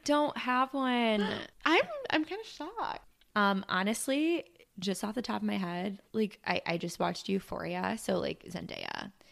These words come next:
Speaker 1: You'd think
Speaker 2: Okay.
Speaker 1: that I would say Jacob <laughs> Elordi, but no, <laughs> Zendaya.
Speaker 2: I mean, she is gorgeous.
Speaker 1: She's friggin' stunning.
Speaker 2: She is stunning.
Speaker 1: If you could ask anyone a question, what would be the question and who would you ask? I know mine off the top of my head, and it's Taylor Swift,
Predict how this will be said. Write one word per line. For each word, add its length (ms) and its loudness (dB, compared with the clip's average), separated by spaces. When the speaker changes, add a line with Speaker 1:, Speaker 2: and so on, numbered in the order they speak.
Speaker 1:
You'd 180 12
think 140 12
Speaker 2:
Okay. 140 12
Speaker 1:
that 160 12
I 40 12
would 100 10
say 180 12
Jacob 380 12
<laughs> 80 10
Elordi, 560 12
but 180 12
no, 220 10
<laughs> 40 6
Zendaya. 640 12
Speaker 2:
I 80 2
mean, 100 4
she 140 6
is 100 6
gorgeous. 500 0
Speaker 1:
She's 160 -8
friggin' 360 4
stunning. 640 0
Speaker 2:
She 220 -8
is 200 -10
stunning. 640 -14
Speaker 1:
If 100 -8
you 80 2
could 140 4
ask 240 4
anyone 420 8
a 80 2
question, 720 4
what 180 2
would 120 0
be 100 0
the 100 2
question 500 -2
and 200 -4
who 160 -4
would 160 -4
you 80 -6
ask? 360 -6
I 100 0
know 120 0
mine 220 0
off 120 -2
the 80 -8
top 200 -6
of 80 -10
my 100 -6
head, 280 -8
and 140 -6
it's 160 -10
Taylor 300 -2
Swift, 320 -2